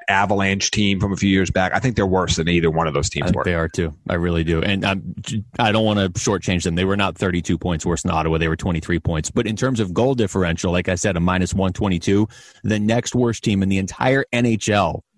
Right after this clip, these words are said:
Speaker 2: was minus fifty-two. So they were seventy goals worse than the <laughs> thirtieth team. So, yeah, they probably do deserve to, uh, to win. All right, we said we were gonna do this quick, and it ended up being about twenty minutes. But, Jamie, Thanks for, uh, for hopping on. We will be back.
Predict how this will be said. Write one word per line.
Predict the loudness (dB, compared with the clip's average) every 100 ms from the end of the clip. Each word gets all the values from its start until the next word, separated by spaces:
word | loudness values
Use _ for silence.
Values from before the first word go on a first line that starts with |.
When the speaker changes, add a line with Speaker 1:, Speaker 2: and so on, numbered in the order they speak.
| -8
Speaker 2:
was | -2 0
minus | 2 0 0 -2
fifty-two. | -2 -2 0 -2 0 -2 -4 -4
So | -2
they | 0
were | 0 -2
seventy | -2 0 0 0 0
goals | 0 2 0 0
worse | 0 0 -2
than | -4 -4
the | -2
<laughs> |
thirtieth | -4 -4 -2 -4 -2 -2 -4 _ _ -20 _ _ _ -2
team. | 0 0 -2 -10 _ _
So, | -2 0 2
yeah, | 2 2
they | 0
probably | 2 0 0
do | 0 -2
deserve | -2 -2 -4 -2
to, | -2 -2
uh, | -4 -6
to | -6
win. | -4 -4 -2
All | -2
right, | 0
we | 0
said | 2
we | 2
were |
gonna | 2
do | 2 0
this | -2
quick, | -2 -2
and | 0 0
it |
ended | 0 0
up | 0
being | -2
about | -2 -2
twenty | -2 -2
minutes. | -4 -6 -6
But, | -8 -8 -14 -16 -18 _
Jamie, | 2 4 2 -4 _ 0
Thanks | 0 0
for, | 0 2
uh, | 2
for | 2 2
hopping | 2 2
on. | 2 4
We | 4
will | 2 4
be | 4
back. | 4 2 2 -2